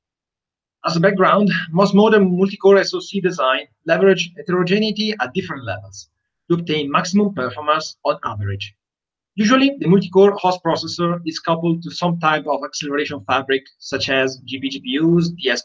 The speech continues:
Ps, or programmable logic like F P G A. For energy efficiency, the design of the C P U itself is typically heterogeneous, with a number of compute clusters sharing interconnection and memory resources.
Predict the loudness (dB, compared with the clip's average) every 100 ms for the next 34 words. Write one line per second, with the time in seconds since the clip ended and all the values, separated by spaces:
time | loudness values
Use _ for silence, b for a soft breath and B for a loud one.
0 | -2 0 0 -2 -10 _ -4 0 2 4
1 | 4 4 6 6 6 2 -4 -8 -4 -4
2 | -4 -16 -14 -14 -14 -16 _ _ _ _
3 | _ _ _ _ _ -4 0 -2 -2 -4
4 | -2 -2 0 -2 -2 _ -12 -4 -2 -2
5 | -4 -6 -4 0 0 0 0 2 0 -6
6 | -18 -18 _ -4 0 2 2 0 -6 -6
7 | -6 -8 -10 -14 -20 _ _ _ _ _
8 | 2 2 4 2 2 0 -2 0 0 0
9 | -4 -8 -8 -12 -2 0 0 0 -4 -4
10 | -4 -4 0 -2 -2 0 2 2 0 -6
11 | -8 -10 -12 -14 -20